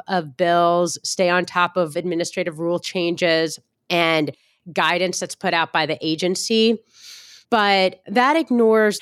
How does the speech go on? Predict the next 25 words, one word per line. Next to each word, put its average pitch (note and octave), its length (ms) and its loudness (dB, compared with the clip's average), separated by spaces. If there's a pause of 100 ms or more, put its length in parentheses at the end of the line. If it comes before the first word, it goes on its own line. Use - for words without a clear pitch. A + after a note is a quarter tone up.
(120)
how B3+ 220 0
the C#4+ 160 0
O C4 140 4
L B3+ 60 2
C B3 200 -2
C A#3+ 160 0
is G3 120 0
looking G#3+ 300 0
at C#3 160 -6
things. - 460 -12 (720)
A F3+ 100 -2
really A3+ 240 0
easy G#3 420 -2
one E3 300 0 (100)
is F3+ 440 0 (260)
that G3 480 0 (320)
O A3 140 0
L C4+ 80 0
C C#4 160 -4
C C4+ 180 -2
licenses G#3 560 0
by F#3 160 -2
statute F#3 480 -2
are F#3+ 100 2
non-transferable. D#3+ 1160 -4